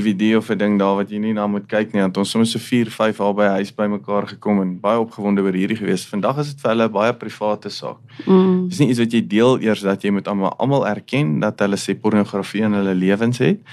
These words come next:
Speaker 1: maar dis nie iets wat hulle eers deel nie. Dis 'n persoonlike, ek en my foon en, eh,
Speaker 2: Intiem.
Speaker 1: en, ja, en
Speaker 2: Mm.
Speaker 1: so jy kan ook nie eers, dis nie 'n grapperige ding meer nie,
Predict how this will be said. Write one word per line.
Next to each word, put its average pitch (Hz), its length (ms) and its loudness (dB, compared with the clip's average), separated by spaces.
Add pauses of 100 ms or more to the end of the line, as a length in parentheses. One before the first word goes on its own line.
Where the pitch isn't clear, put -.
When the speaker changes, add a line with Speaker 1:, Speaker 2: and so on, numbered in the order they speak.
(240)
Speaker 1:
maar 101 100 2
dis 104 140 0
nie 135 100 -2
iets 117 180 -4
wat 107 120 2
hulle 104 180 -4
eers 95 240 -2
deel 95 280 2
nie. 92 120 0
Dis 90 180 -4
'n - 80 -8
persoonlike, 113 680 0 (400)
ek 101 160 -4
en 107 120 2
my 101 160 2
foon 107 520 0 (420)
en, 95 220 0
eh, 190 120 4
Speaker 2:
Intiem. 202 480 0
Speaker 1:
en, 185 120 -4
ja, 113 300 0
en 214 120 2
Speaker 2:
Mm. 190 60 4
Speaker 1:
so 175 140 -2
jy 139 140 2
kan 170 180 0
ook 156 180 -4
nie 175 120 0
eers, 160 240 -2
dis - 180 -6
nie 156 100 0
'n 147 60 2
grapperige 135 580 -2
ding 95 200 -2
meer 95 140 0
nie, 170 160 0